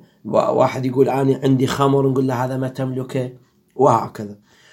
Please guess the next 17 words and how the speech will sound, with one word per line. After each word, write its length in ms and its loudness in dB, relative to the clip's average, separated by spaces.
وقيل 460 2
والقائل 560 -2
الشيخ 480 -4
يدخل 340 -4
في 220 -2
ملكه، 540 -2
ولكن 460 -4
عليه 540 4
إرساله 720 0
إذا 240 0
كان 320 -4
الصيد 400 -2
حاضراً 480 0
معه، 520 -2
يعني 460 -2
معناته 400 0
يتملكه. 720 2